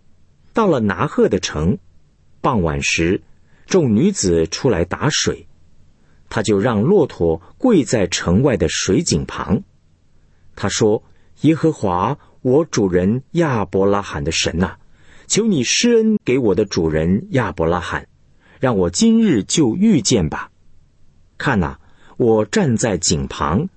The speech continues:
城内居民的女子们正出来打水。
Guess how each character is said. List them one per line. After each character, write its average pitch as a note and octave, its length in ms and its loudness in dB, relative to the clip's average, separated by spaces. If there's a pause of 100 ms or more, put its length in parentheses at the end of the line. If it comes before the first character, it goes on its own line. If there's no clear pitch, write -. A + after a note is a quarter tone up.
(460)
城 - 180 2
内 G3 200 2
居 A#3+ 280 0
民 D#3 160 4
的 B2+ 120 2
女 A2+ 260 2
子 G2+ 180 -2
们 D#2+ 320 0 (140)
正 G#2 240 0
出 - 180 -2
来 E2+ 200 0
打 F2 240 -4
水。 - 340 -6